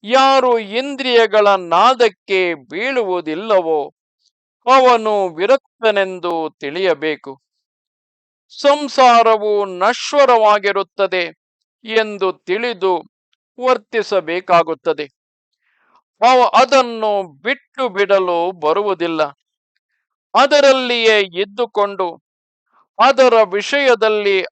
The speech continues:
ಆಸಕ್ತಿ ಹೊಂದದಿದ್ದರೆ ಅದನ್ನು ಬಿಟ್ಟಂತೆ ಆಗುವುದಿಲ್ಲವೇ? ಫಲದ ಅಪೇಕ್ಷೆಯನ್ನು ಇಟ್ಟುಕೊಳ್ಳದೆ ಸತ್ಕಾರ್ಯ ಮಾಡುವುದು ಭಕ್ತಿಯ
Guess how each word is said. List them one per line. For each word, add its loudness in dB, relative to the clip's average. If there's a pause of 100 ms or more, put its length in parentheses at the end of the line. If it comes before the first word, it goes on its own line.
ಆಸಕ್ತಿ -2
ಹೊಂದದಿದ್ದರೆ -2 (840)
ಅದನ್ನು 2
ಬಿಟ್ಟಂತೆ -4 (120)
ಆಗುವುದಿಲ್ಲವೇ? -4 (1040)
ಫಲದ 4 (200)
ಅಪೇಕ್ಷೆಯನ್ನು -2
ಇಟ್ಟುಕೊಳ್ಳದೆ -4 (480)
ಸತ್ಕಾರ್ಯ 0
ಮಾಡುವುದು -2 (440)
ಭಕ್ತಿಯ -2